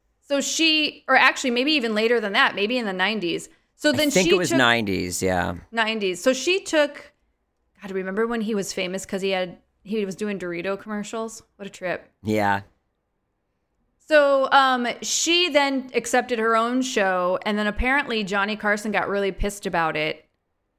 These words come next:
Speaker 1: and basically, you know, blackballed her.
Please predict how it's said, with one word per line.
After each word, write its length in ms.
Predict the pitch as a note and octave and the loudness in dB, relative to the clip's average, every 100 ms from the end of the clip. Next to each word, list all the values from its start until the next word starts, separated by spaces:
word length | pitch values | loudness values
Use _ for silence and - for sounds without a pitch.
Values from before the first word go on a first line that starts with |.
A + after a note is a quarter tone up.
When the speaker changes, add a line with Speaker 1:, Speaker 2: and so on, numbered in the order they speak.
| _ | _
Speaker 1:
and 260 | G3 G3 F3+ | -6 -6 -4
basically, 640 | F#3+ F#3+ C4 G#3 F3+ E3+ _ _ _ _ _ | -6 -4 -4 -2 -4 -6 _ _ _ _ _
you 160 | G3+ F3+ | -10 -6
know, 300 | D3+ D3 E3+ - | -6 -6 -10 -4
blackballed 520 | F3 - D#3 C#3 B2+ | -4 -2 -4 -4 -2
her. 300 | B2 E3 | -4 -6